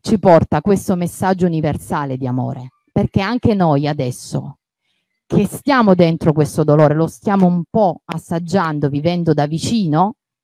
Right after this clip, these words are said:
nello stesso tempo siamo inondati da tutto quest'amore, che è l'amore che Michela sta trasformando, come se fosse proprio una pompa che continua, continua, continua, continua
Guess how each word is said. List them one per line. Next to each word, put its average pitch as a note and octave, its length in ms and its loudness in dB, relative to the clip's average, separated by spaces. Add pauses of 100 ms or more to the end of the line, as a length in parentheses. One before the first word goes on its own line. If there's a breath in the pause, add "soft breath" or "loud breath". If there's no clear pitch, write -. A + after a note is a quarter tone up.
(500)
nello F3+ 240 2
stesso A3 280 -2
tempo D#3 280 0
siamo D#3+ 380 -2
inondati E3+ 680 -2
da D3 120 -2
tutto - 260 -6
quest'amore, C3+ 760 -6 (1000)
che C#4+ 120 2
è - 20 4
l'amore A3 340 4
che F#3 140 0
Michela C3+ 600 0 (580)
sta E3+ 220 -2
trasformando, E3 1000 0
come A3+ 220 2
se G3+ 120 0
fosse F3+ 360 -4
proprio E3 240 -4
una E3+ 160 -2
pompa E3+ 440 -4
che E3 120 -10
continua, E3 580 -6
continua, E3+ 560 -4
continua, E3+ 680 -4
continua D3+ 840 -6